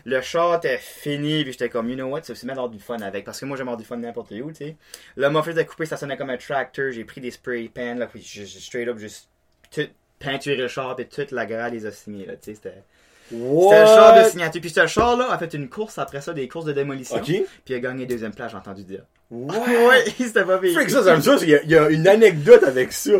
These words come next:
Speaker 1: Oui.
Speaker 2: Freak, ça, c'est sharp, ça.
Speaker 1: Oui.
Speaker 2: Hey, Colin.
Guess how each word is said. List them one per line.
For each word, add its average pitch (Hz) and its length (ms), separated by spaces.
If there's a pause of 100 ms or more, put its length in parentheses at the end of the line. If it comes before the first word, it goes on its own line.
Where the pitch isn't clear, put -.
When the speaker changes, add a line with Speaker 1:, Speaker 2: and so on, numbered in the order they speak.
Speaker 1:
Oui. 202 320 (320)
Speaker 2:
Freak, 254 400
ça, 240 140
c'est 143 240
sharp, 196 480
ça. - 100
Speaker 1:
Oui. 190 140 (180)
Speaker 2:
Hey, 139 260
Colin. 156 580